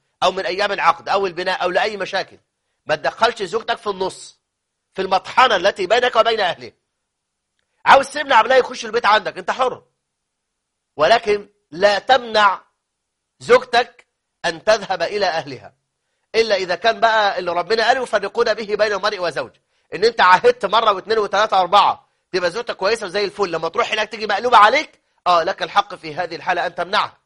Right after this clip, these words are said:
إذا كان ده العادة. أما إذا كانت بتروح وبترجع طبيعي جدًا، فلا تمنع زوجتك من الذهاب إلى أهلها، فده بي-،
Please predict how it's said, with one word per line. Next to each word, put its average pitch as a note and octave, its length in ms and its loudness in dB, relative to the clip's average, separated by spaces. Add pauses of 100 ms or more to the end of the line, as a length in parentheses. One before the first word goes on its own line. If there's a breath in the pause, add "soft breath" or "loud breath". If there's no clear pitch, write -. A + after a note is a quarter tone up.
(760)
إذا G#2+ 120 -14
كان G3 160 -4
ده G3+ 80 -2
العادة. G3+ 440 4 (680)
أما D#3 120 -4
إذا D3+ 120 -6
كانت G3+ 180 -2
بتروح F#3+ 300 -6
وبترجع F#3 360 -4
طبيعي G3 400 -2
جدًا، G#3 440 -4 (300)
فلا F3 240 0
تمنع F3 340 -4
زوجتك E3 340 -12
من D3 120 -10
الذهاب D3 380 -8
إلى C#3 200 -12
أهلها، F#3+ 380 -6 (240)
فده F3+ 420 0
بي-، C#3+ 400 -10